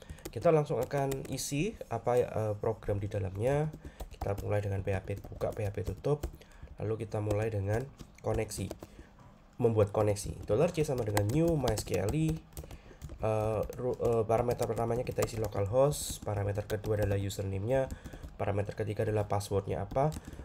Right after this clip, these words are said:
parameter keempat adalah nama D B-nya. Anda bisa isikan music D B,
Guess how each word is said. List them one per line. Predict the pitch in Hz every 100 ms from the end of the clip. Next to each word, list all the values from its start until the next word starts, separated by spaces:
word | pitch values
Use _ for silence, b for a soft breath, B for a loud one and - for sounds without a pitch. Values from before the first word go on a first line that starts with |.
| B
parameter | - 107 104 104 110
keempat | 110 107 104 110 107 131 113
adalah | 107 101 107 127
nama | 117 113 120 117 127 135 135 -
D | 104 101
B-nya. | - 104 98 95 104 90 - B B B B B B - - -
Anda | 104 117
bisa | - 117 110
isikan | 104 120 131 127 123 - -
music | 117 131 151 -
D | 104
B, | 104 120 147